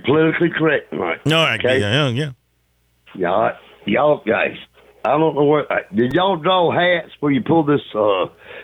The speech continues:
Speaker 1: uh, question out, uh, where y'all, uh, about Clemson being a lead or whatever? I mean, how y'all come up with that? I mean,
Speaker 2: I,
Speaker 1: that
Speaker 2: I usually on a Sunday night, I open up a, a bottle of, uh, whiskey.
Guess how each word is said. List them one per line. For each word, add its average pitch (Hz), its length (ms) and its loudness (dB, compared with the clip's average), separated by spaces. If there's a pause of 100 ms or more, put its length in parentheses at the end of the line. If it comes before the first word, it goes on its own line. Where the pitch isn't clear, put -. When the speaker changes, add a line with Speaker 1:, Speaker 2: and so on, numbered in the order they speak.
(320)
Speaker 1:
uh, 76 340 -2
question 135 520 -4
out, 127 320 -4
uh, 85 360 -2 (180)
where 98 120 0
y'all, 110 360 0 (200)
uh, 82 200 -2 (640)
about - 260 -2
Clemson 135 480 0
being 147 160 2
a 131 140 2
lead 143 420 2
or 85 100 -6
whatever? 135 640 2
I 104 40 0
mean, 110 160 0
how 160 140 0
y'all 160 220 2
come 151 220 -2
up 143 140 -2
with 110 100 -10
that? 117 240 -4 (400)
I - 40 -4
mean, 131 60 0
Speaker 2:
I, 175 280 0
Speaker 1:
that 117 100 0
Speaker 2:
I 151 100 0
usually 156 560 0
on 143 120 2
a 113 80 0
Sunday 151 340 0
night, 135 360 0 (280)
I 120 140 0
open 127 320 0
up 120 200 -2
a, 101 200 0 (400)
a 90 100 -4
bottle 110 500 -2
of, 92 240 -2
uh, 90 220 -2
whiskey. 120 520 -4